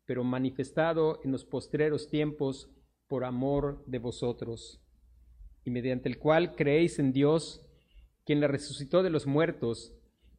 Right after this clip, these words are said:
y le ha dado gloria para que vuestra fe y esperanza sean en Dios.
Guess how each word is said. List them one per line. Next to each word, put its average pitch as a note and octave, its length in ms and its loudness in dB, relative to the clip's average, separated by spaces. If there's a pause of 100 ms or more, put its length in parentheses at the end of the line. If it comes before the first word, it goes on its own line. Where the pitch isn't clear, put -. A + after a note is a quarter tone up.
(160)
y B2 80 -10
le B2+ 100 2
ha D3 60 4
dado D3+ 260 4
gloria B2+ 680 2 (120)
para C3 200 -2
que C3+ 80 -4
vuestra C3 360 -2
fe D#3+ 500 0
y C3+ 60 -2
esperanza C3+ 880 -2 (180)
sean C3 380 -2
en A2+ 140 -4
Dios. A#2 500 -6